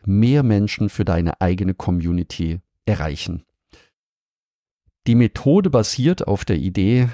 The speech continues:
dass regelmäßige, gezielte Aktionen in,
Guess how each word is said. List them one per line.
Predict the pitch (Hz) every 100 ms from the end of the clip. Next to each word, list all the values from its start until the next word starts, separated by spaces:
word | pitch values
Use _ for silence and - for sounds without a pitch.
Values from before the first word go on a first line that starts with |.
| -
dass | 95 - - 98
regelmäßige, | 90 117 180 123 95 82 90 - 123 123 123 -
gezielte | 98 - - - - - 123 170 180 160
Aktionen | 95 - - 95 101 113 120 123
in, | 110 104 -